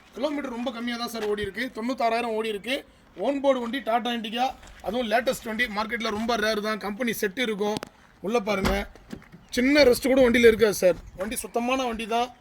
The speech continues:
up to date கம்பெனி சர்வீஸ் ரெக்கார்டு தான். வண்டி நம்பர் இருக்கு, நீங்க வெளியில செக் பண்ணிக்கலாம். ரொம்ப குறைஞ்ச விலைக்கு தான் அந்த வண்டி கொடுக்க போறோம். Tata Indica நம்ம வீடியோ பண்ணியே ரொம்ப நாள் ஆச்சு. பாருங்க, இப்போதான் ஒரு வண்டி வந்தது, அதுவும் நம்ம சண்டே ஆஃபர் பிரைஸ்னால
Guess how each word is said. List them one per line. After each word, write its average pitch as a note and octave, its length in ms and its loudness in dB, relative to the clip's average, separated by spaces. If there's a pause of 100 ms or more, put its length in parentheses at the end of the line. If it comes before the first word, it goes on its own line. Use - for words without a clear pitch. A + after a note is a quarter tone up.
(220)
up G3+ 100 -4
to B3 120 -6
date C#4 200 2
கம்பெனி A#3 320 -8
சர்வீஸ் A#3 320 -6
ரெக்கார்டு G#3+ 260 -4
தான். A3 140 -2
வண்டி A3+ 200 -6
நம்பர் A3+ 220 -4
இருக்கு, A3+ 200 -6
நீங்க G#3 140 -6
வெளியில A#3 240 -2
செக் A3 160 -6
பண்ணிக்கலாம். G#3+ 400 -6 (460)
ரொம்ப C4+ 160 -4 (120)
குறைஞ்ச B3+ 240 -6
விலைக்கு B3 200 -6
தான் B3 100 -6
அந்த A3+ 100 -8
வண்டி A#3 140 -8
கொடுக்க G#3+ 220 -12
போறோம். A#3 200 -10
Tata A3+ 260 -10
Indica A#3 300 -8
நம்ம G3+ 200 -8
வீடியோ A3+ 240 -4
பண்ணியே A3+ 240 -4
ரொம்ப G#3+ 160 -6
நாள் A3 160 -2
ஆச்சு. G#3+ 200 -4 (600)
பாருங்க, G#3+ 240 0 (140)
இப்போதான் A#3+ 300 6
ஒரு A3 100 4
வண்டி A3 240 -2
வந்தது, A#3 300 0 (500)
அதுவும் B3+ 240 0
நம்ம - 200 4
சண்டே C4 240 -2
ஆஃபர் A#3+ 220 -6
பிரைஸ்னால A#3 320 -6